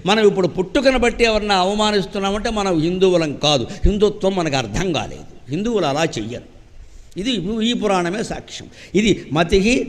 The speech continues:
దృష్టిహి ధృతిహి దృష్టిహి మతిహి దాక్ష్యం. తెలివితేటలతో ఆలోచించాలి. దాక్ష్యం అంటే సమర్థత, అంటే అసమర్థుడైన వాడు ఎప్పుడూ ఏ కార్యాన్ని సాధించలేడు.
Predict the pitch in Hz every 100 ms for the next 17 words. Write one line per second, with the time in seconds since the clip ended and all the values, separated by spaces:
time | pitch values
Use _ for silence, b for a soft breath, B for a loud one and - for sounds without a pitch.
0 | - 165 - 202 202 233 165 170 202 208
1 | 240 175 170 - 196 226 170 165 160 156
2 | B B 110 156 170 165 - 175 135 123
3 | 180 247 240 240 240 226 247 220 208 196
4 | 151 - 78 - B - 160 185 190 220
5 | 185 185 202 - 165 147 110 - 120 -
6 | - - - - - - - - - -
7 | - - - 120 143 196 247 - - -
8 | 127 180 202 196 180 185 175 170 165 156
9 | 147 156 175 151 165 156 160 151 139 139
10 | 131 160 - 120 117 127 120 104 82 69
11 | 69